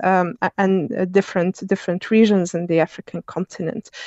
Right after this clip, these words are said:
on which we can actually build a new economic model that is largely focused on how do we develop our economies based on our internal cooperation,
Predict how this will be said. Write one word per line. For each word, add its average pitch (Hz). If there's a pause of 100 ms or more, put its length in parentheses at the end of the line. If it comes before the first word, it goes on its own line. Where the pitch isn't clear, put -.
(160)
on 208
which 214
we 196
can 196
actually 190
build 185
a -
new 247
economic 180
model - (340)
that 202
is 214
largely 214
focused 202
on 185 (160)
how 202
do 196
we 196
develop 196
our 190
economies 190
based 196
on 185 (180)
our 220
internal 185
cooperation, 180